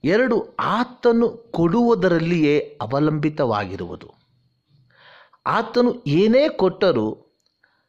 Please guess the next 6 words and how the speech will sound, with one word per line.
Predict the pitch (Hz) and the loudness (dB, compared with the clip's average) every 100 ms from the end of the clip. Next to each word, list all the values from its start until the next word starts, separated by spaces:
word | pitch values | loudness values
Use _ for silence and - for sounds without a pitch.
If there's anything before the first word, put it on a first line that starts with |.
| _ _ _ _ _ _ - | _ _ _ _ _ _ -6
ಆತನು | 190 208 214 214 226 156 | -4 -2 2 4 2 2
ನಮ್ಮ | 170 196 202 | 0 2 2
ಅಗತ್ಯತೆಗಳಿಗೆ | - 147 143 214 - 254 247 247 214 202 190 | -2 -2 -2 -4 -4 -4 -2 0 2 2 2
ಅನುಗುಣವಾಗಿ | 214 - 170 220 202 170 143 135 123 135 131 - _ | -2 0 2 2 2 4 2 2 -2 -4 -6 -8 _
ಕೊಡುವವನಾಗಿದ್ದಾನೆ. | - 127 123 120 110 107 101 90 98 92 - _ _ _ _ _ _ _ _ _ _ _ _ - | -4 0 2 2 0 -2 -6 -6 -8 -8 -14 _ _ _ _ _ _ _ _ _ _ _ _ -6
ಆದುದರಿಂದಲೇ | 131 135 120 117 160 185 101 - | -4 -2 -2 -2 0 -2 -2 -8